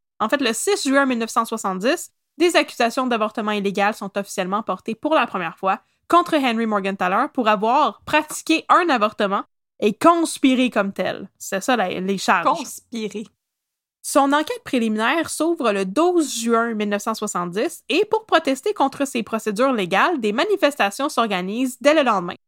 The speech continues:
Speaker 1: Alors, le treize juin soixante-dix, manifestation d'environ trois cents femmes devant le palais de justice de Montréal, qui est documentée par le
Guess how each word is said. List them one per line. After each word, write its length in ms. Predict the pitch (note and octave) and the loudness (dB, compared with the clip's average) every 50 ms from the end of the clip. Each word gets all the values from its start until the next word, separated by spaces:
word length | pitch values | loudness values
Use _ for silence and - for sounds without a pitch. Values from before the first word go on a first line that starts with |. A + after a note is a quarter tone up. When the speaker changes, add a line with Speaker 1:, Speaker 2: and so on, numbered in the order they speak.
| _ _ _ _ _ _ _ _ _ _ _ _ | _ _ _ _ _ _ _ _ _ _ _ _
Speaker 1:
Alors, 340 | - G#3+ B3 A#3+ A3 G3 - - | 4 6 6 6 6 4 2 0
le 140 | A3 A#3 | 0 0
treize 520 | A#3 - - G#4 A4 G#4+ F4 B3+ - G#3+ G#3 | 0 0 -2 -2 0 2 0 0 -2 -4 -4
juin 260 | G#3 A3 A#3 A#3+ A#3+ | 0 0 2 2 0
soixante-dix, 600 | - A3+ G#3 - A3+ A#3 A#3 A#3 D#4+ E4+ - - | 0 -4 -2 0 0 0 0 0 -2 -2 -2 -4
manifestation 640 | A#3 A3 A3+ A#3 A3+ A#3 A3+ - A3+ A3 - C#4 C4 | -4 -4 -2 0 0 -2 0 0 0 0 0 -2 0
d'environ 460 | A#3+ A#3 G#3+ G3 G3+ G#3 G3+ G#3+ G#3+ | 0 0 0 0 -2 -2 -2 -4 -6
trois 240 | - - - C#4+ C#4 | -2 2 2 2 4
cents 220 | - - A#3+ A#3 | 4 2 0 2
femmes 260 | - C4 A#3+ B3 A#3+ | 2 0 0 0 -2
devant 180 | G3+ F#3+ G3 G3 | -2 0 0 0
le 80 | G3 F#3+ | 0 0
palais 240 | - G3 G3+ G#3 | -2 -2 0 -2
de 60 | F#3 F3+ | -2 -4
justice 380 | G3 F#3+ - - A3+ A3 G3 | -8 -8 -6 -4 -4 -2 -2
de 60 | A3 | -2
Montréal, 360 | G3 F#3 F3 F#3 F#3+ A3+ D4 G#4+ A4 F4+ - _ | -2 -2 -2 0 0 2 2 0 0 -4 -8 _
qui 100 | - - F#4+ | 0 4 4
est 100 | A#4 G4 C#4 | 4 4 4
documentée 600 | B3 A#3 - - A3 G#3+ G#3 G#3 - - F4 F4 | 2 2 0 0 0 0 0 -2 0 -2 -2 0
par 400 | - A#3 A3+ B3 C#4+ D#4 D4+ C#4 - | 2 2 4 4 4 2 0 -2 -2
le 260 | B3+ B3+ C#4+ D#4 E4+ | 0 2 4 4 4